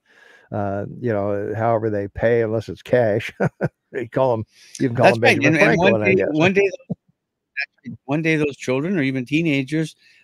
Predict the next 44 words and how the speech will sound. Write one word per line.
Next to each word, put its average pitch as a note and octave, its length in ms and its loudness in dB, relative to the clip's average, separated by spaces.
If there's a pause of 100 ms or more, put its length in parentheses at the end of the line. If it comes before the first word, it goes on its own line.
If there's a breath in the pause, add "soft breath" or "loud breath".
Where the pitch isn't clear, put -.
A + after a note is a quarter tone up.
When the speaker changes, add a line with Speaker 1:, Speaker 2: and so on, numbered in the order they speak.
(160 soft breath)
Speaker 2:
m-, A#2 120 -4
you A2+ 160 2
might B2 240 4
acknowledge, D3 640 0
you D3+ 180 -2
know, A#2 200 2
will, B2+ 340 0
may, A#2 280 2 (140)
may A2+ 240 2
f-, G2+ 240 -12 (360)
be G#2 200 2
a G#2+ 60 2
customer, E3+ 580 2 (480 soft breath)
uh, G#2 220 0
y-, F#2+ 180 -4
Speaker 1:
Sure. B2 120 0
Speaker 2:
with F3+ 120 -4
your G2 140 0
intent G2+ 380 0
to F2+ 100 -12 (120)
being A#2 140 4
there A2+ 140 6
a A#2 60 4
long B2 280 4
time. F3+ 500 6 (420 soft breath)
Speaker 1:
Mm-hmm. F#2+ 40 -4
Speaker 2:
You, G2 480 4
you G#2 100 2
know, G2+ 220 0 (120)
y-, F#2 100 -6
you, G2+ 260 0
you G2+ 160 -2
want G#2 280 0
to A2 100 -10
make A2 200 -2
sure C#3+ 280 2
that C3+ 280 0
you B2+ 200 0
include C3 440 0 (240)
everyone G#2+ 500 2
that's C3+ 200 0
coming D3+ 540 4 (420)
to, C3 360 2 (400 loud breath)
uh, F#2+ 340 2